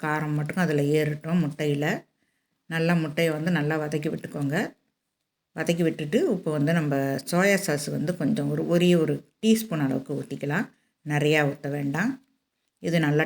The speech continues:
டேஸ்ட் எடுத்து கொடுக்கும். அதனால தான் நான் ஒரு டீஸ்பூன் மட்டும் நான் விட்டுக்கிறேன். ஒரு டீஸ்பூன் அளவுக்கு போதும், நிறைய விடாதீங்க. போட்டு நல்லா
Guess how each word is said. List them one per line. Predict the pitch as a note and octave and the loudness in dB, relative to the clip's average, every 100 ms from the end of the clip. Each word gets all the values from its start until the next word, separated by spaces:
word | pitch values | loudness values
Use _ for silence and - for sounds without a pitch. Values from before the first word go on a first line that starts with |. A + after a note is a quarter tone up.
| D3+ | 2
டேஸ்ட் | D#3+ D#3 D#3 | 0 0 -2
எடுத்து | C#3+ - - | -4 -4 -8
கொடுக்கும். | C#3+ - G#3 C4+ | -8 -2 0 2
அதனால | C#3+ C#3 C#3 | 2 0 -2
தான் | D3 | -2
நான் | E3 C#3+ | -2 -2
ஒரு | C#3+ D3 | -4 -6
டீஸ்பூன் | D#3 D3+ - D3 | -8 -10 -8 -6
மட்டும் | C3+ - E3 | -6 -6 -4
நான் | D3+ C#3 | -4 -2
விட்டுக்கிறேன். | C#3 - - D3+ G#3+ - _ _ _ _ _ _ _ _ _ _ _ _ _ _ _ _ _ _ _ _ _ _ _ _ _ _ _ | -6 -8 -8 -4 -4 -4 _ _ _ _ _ _ _ _ _ _ _ _ _ _ _ _ _ _ _ _ _ _ _ _ _ _ _
ஒரு | E3+ E3 D#3+ | -6 -6 -2
டீஸ்பூன் | G3 G3 - E3 | -4 -4 -4 -2
அளவுக்கு | D#3+ D#3+ D#3 - | 0 -2 -6 -4
போதும், | D3+ D3+ F3+ C4+ - _ _ _ _ _ _ _ _ _ - | -2 2 0 0 -4 _ _ _ _ _ _ _ _ _ -10
நிறைய | D#3 D#3+ D#3+ D3+ | -2 0 2 2
விடாதீங்க. | D3+ D3 D3 D3 F3 C4+ - _ _ _ _ _ _ _ _ _ _ _ _ _ _ _ _ _ _ _ _ _ _ _ _ _ _ _ _ _ _ _ _ _ _ _ | 0 -2 0 0 0 -2 -10 _ _ _ _ _ _ _ _ _ _ _ _ _ _ _ _ _ _ _ _ _ _ _ _ _ _ _ _ _ _ _ _ _ _ _
போட்டு | F3 F3 F3+ | -2 2 2
நல்லா | D3+ D#3+ | 2 0